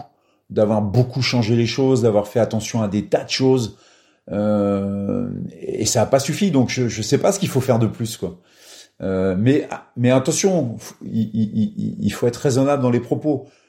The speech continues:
Cent kilomètres par jour pendant plus de trente-huit jours, c'est, on, on, on,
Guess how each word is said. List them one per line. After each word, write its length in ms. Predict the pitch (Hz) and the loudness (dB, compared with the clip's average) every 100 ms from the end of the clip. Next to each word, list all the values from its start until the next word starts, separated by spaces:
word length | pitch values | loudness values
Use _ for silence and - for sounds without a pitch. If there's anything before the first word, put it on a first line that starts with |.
| _ | _
Cent 320 | - - 170 127 | -6 -2 0 0
kilomètres 400 | 151 135 135 - | 0 2 0 0
par 180 | 135 | -2
jour 260 | 117 143 139 | 0 -2 -2
pendant 260 | 117 110 107 | -2 -2 -4
plus 160 | - | -6
de 40 | - | -8
trente-huit 300 | 120 110 127 | -8 -4 -2
jours, 240 | 147 131 | 0 0
c'est, 180 | - - - _ _ | -4 -10 -16 _ _
on, 140 | 117 | 0
on, 300 | 113 117 104 - | 0 0 -4 0
on, 380 | 104 98 98 | 0 0 0